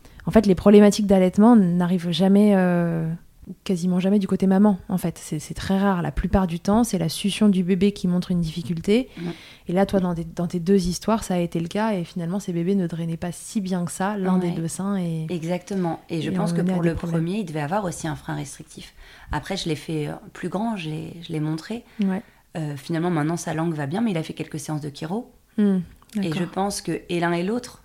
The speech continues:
Speaker 2: avaient finalement aussi... Euh, alors que ce soit, comme tu le dis, au niveau de, de tension, euh,
Speaker 1: Mm.
Speaker 2: rotatoire ou bien au niveau de la, de frein, je sais pas.
Speaker 1: Ouais.
Speaker 2: Mais c'est, c'est aussi, euh, lié à mon hyperlactation.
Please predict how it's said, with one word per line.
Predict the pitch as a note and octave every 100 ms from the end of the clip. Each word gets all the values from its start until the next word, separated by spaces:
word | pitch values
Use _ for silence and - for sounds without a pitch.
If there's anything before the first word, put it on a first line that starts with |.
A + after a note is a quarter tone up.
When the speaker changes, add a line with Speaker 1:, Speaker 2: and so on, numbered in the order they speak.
| _ -
Speaker 2:
avaient | E3 E3
finalement | - F3 E3 E3 F3
aussi... | D#3+ D#3 - E3+
Euh, | D#3 D#3 D#3 _ _ _ _ _ _ _ - -
alors | - D#3+ -
que |
ce | D3+ D#3+
soit, | - F3
comme | E3+ D#3+
tu | - E3
le |
dis, | D#3 F3
au | F3
niveau | D#3+ D#3 D3+
de, | D3 D3+
de | D3+ D3
tension, | D#3 D3+ - F3+ F3+ F#3 F3
euh, | D3+ D3+ -
Speaker 1:
Mm. | G3 - - - -
Speaker 2:
rotatoire | D#3 D#3 C#3 - B3+ F3+
ou |
bien | C#3+ D#3+ E3
au |
niveau | D#3 D3+ D#3
de |
la, | D#3 D3 D#3 D3+
de |
frein, | C#3+ - A3+ A3+
je | E3
sais | E3+
pas. | F3 - - -
Speaker 1:
Ouais. | G3 - _ _ _ _
Speaker 2:
Mais | F#3 F#3 G#3+
c'est, | - - - - -
c'est | -
aussi, | F3+ F#3 - A#3 A#3 - -
euh, | D#3+
lié | D#3 F3 A#3+ B3+
à | F3
mon | E3 D#3+
hyperlactation. | D#3+ E3+ D#3 - D3 -